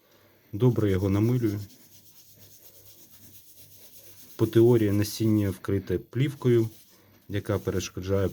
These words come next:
по-, передчасному потраплянню вла-, вологи усередину. І таким чином насіння зберігається від загнивання. Ось, а під дією низьких температур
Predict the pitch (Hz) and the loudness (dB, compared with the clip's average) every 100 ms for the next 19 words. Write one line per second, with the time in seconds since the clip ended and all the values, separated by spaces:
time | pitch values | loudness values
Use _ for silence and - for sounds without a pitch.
0 | - - 87 85 101 - - 110 - 98 | -6 -12 -10 -8 -8 -8 -4 -2 -2 -4
1 | 95 92 87 - - 92 92 87 87 85 | -4 -2 -2 -4 -6 -4 -2 0 0 -2
2 | 107 147 131 107 98 123 139 131 123 - | -2 -2 -2 -2 2 4 4 4 2 -2
3 | 123 117 113 110 107 - - - _ - | -2 0 0 -2 -6 -12 -20 -20 _ -20
4 | _ _ - _ _ 147 135 117 117 107 | _ _ -20 _ _ -8 -4 -2 0 0
5 | - 113 104 92 92 - _ _ _ _ | 0 0 2 -2 -6 -16 _ _ _ _
6 | - - 98 98 - 107 101 95 85 - | -20 -14 -6 -6 -2 0 0 0 -2 -4
7 | 95 92 95 87 - 87 82 87 85 - | -4 -2 0 -2 -4 -6 -4 -4 -8 -20
8 | _ - 87 95 95 101 127 156 139 123 | _ -14 -4 -2 0 0 0 0 -2 -4
9 | - _ _ _ _ - - - - _ | -6 _ _ _ _ -20 -20 -20 -20 _
10 | _ _ _ 95 95 95 - - 104 95 | _ _ _ -6 -6 -6 -10 -4 -2 -2
11 | 95 101 95 98 110 104 98 92 95 92 | -4 -8 -6 2 4 4 0 -2 -2 -2
12 | 95 95 98 - 101 - 92 87 92 98 | -2 -2 -2 -4 -8 -8 -8 -6 -4 -4
13 | - 165 | -2 -2